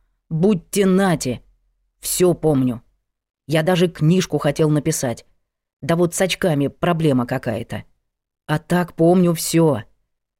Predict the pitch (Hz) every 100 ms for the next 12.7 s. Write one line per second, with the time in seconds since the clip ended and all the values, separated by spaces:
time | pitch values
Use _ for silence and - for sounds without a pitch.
0 | _ _ - 160 180 190 170 196 214 175
1 | 185 170 - 165 160 160 170 233 160 -
2 | 156 139 196 151 165 139 139 - - _
3 | _ _ _ _ _ _ 208 214 277 220
4 | - - 233 208 185 185 - 190 185 190
5 | 151 190 - 147 131 131 - _ _ _
6 | _ _ _ 202 233 233 208 175 160 -
7 | 170 165 147 156 143 139 165 127 110 117
8 | 95 - _ _ 208 320 190 175 151 -
9 | 147 127 - 113 - _ _ _ _ _
10 | _ _ _ 170 165 165 240 226 156 156
11 | 160 180 170 147 151 180 156 147 156 143
12 | 131 135 220 196 139 92